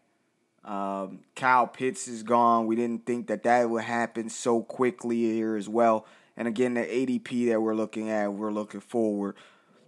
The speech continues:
You know, it's a little bit different here. That was something where we thought maybe we could get a Kyle Pitts here coming back around. Um, but we can also, at this particular point, we have Darren Waller available.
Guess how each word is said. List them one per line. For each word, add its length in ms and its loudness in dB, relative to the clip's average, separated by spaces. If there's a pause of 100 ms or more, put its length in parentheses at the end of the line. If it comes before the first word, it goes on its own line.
(800)
You 80 -10
know, 100 -4
it's 100 -4
a 60 -4
little 180 0
bit 220 -2
different 380 -2
here. 180 -4
That 180 0
was 120 -2
something 380 -6
where 180 0
we 120 -4
thought 300 2
maybe 260 -4
we 160 -2
could 160 -12
get 140 0
a 60 -2
Kyle 320 0
Pitts 340 -4
here 320 -2 (280)
coming 280 -2
back 220 2
around. 500 -2 (360)
Um, 580 0 (200)
but 340 6
we 140 -4
can 120 -2
also, 340 2
at 120 -2
this 140 -4
particular 440 -8
point, 400 -8 (480)
we 120 2
have 180 2
Darren 380 0
Waller 420 2
available. 540 -6